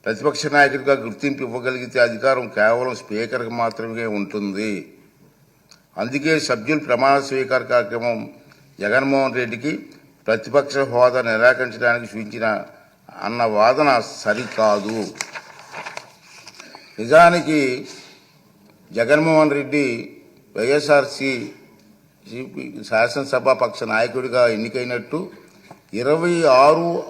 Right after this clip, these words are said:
ఆరు రెండు వేల ఇరవై ఇరవై నాలుగు వరకు మా సచివాలయానికి తెలపలేదు. నెంబర్ వన్. అలాంటప్పుడు జూన్ ఇరవై ఆరు కంటే ముందు,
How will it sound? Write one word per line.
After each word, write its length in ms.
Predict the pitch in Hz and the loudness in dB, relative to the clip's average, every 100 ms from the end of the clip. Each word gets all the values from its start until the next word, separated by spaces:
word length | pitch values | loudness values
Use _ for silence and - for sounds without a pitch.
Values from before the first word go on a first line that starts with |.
| - | -4
ఆరు 440 | 110 123 147 160 151 | 2 4 4 2 -2
రెండు 320 | 131 135 143 | -2 -2 -2
వేల 640 | 139 139 135 - - 113 - | 0 0 0 -2 -8 -12 -6
ఇరవై 300 | 110 131 147 | -4 -2 0
ఇరవై 240 | 135 131 | 0 -2
నాలుగు 360 | 131 131 131 131 | 2 2 4 0
వరకు 500 | 127 123 156 196 - - _ _ _ | -2 -2 -6 -8 -10 -20 _ _ _
మా 300 | 104 123 127 | 0 2 2
సచివాలయానికి 1300 | 120 110 135 135 135 135 131 123 120 107 190 311 - - _ _ _ _ - | 0 -4 0 4 4 4 2 0 -4 -6 -6 -6 -14 -20 _ _ _ _ -4
తెలపలేదు. 840 | 104 110 107 101 101 95 110 - - - _ _ _ _ _ _ _ _ _ _ _ | -2 -2 -2 -2 -4 -4 -6 -8 -14 -20 _ _ _ _ _ _ _ _ _ _ _
నెంబర్ 260 | 87 107 117 | -8 -4 0
వన్. 180 | 110 90 - - _ _ _ _ 101 | 0 -2 -10 -20 _ _ _ _ 4
అలాంటప్పుడు 800 | 139 156 151 139 185 180 143 101 | 6 6 6 2 2 -2 -2 -6
జూన్ 240 | 131 160 | -4 0
ఇరవై 300 | 165 147 156 | 2 2 2
ఆరు 260 | 160 160 156 | 6 8 6
కంటే 360 | 147 147 147 151 | 4 0 0 -2
ముందు, 720 | 127 147 170 170 135 135 | -2 -2 0 0 0 -2